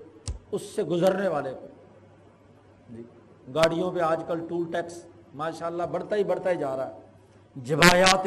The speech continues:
منہکہ، اور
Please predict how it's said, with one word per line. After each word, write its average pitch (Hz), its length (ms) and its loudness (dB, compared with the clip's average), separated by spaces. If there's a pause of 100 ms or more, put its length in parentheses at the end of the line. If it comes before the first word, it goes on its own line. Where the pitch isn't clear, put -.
منہکہ، 170 520 -2 (2250)
اور 208 300 6